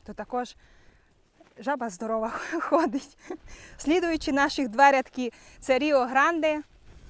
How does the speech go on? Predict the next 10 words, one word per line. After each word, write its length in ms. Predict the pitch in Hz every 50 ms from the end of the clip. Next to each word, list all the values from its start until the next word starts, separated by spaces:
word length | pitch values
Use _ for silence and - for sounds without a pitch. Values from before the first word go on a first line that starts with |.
| - - - - - - - - - -
Вони 200 | - 240 262 302
похожі 420 | - 285 269 - 302 269 277 233 254
до 120 | 202 240
новачка, 580 | 247 254 247 240 247 - - - - 330 349 349 - - - - -
але 220 | - 220 226 240
новачок 460 | 262 254 254 262 247 - 302 277 -
більш 240 | 220 254 262 262 -
такі 420 | - 254 - - 262 240 233 226 - - - 214
більші 520 | 196 202 320 392 392 - - - 262 240 - -
плоди, 380 | - 254 233 214 208 220 214